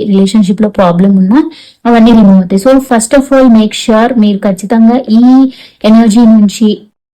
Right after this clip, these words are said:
ఈ బ్యాక్ స్టాబింగ్ ఎనర్జీస్ నుంచి బయటికి రావాలి. Otherwise మీ హెల్త్ కి ఎఫెక్ట్ అవుతుంది, మీ రిలేషన్‌షిప్ కి కూడా ఎఫెక్ట్ అవుతుంది. For example, మీ పర్సన్ థర్డ్ పార్టీని చూస్ చేసుకొని వెళ్ళారు,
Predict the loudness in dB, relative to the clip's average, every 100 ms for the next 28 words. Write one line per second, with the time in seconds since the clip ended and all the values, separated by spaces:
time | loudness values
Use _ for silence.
0 | -2 0 2 0 -2 -4 -4 -2 0 2
1 | 2 0 -2 0 0 0 -2 -2 -4 -6
2 | -4 -2 -2 -4 -2 -2 0 -2 -4 -10
3 | _ _ _ 0 0 2 0 0 -2 -2
4 | -2 -4 -2 -4 -2 0 2 2 2 0
5 | -2 -2 -4 -4 -6 -6 -4 -2 -2 -4
6 | -6 -6 -4 -2 -2 -4 -6 -2 0 0
7 | -2 0 0 -2 -6 -20 -20 _ -2 2
8 | 2 2 2 2 0 -2 0 0 0 -2
9 | -2 -4 -2 -2 0 0 0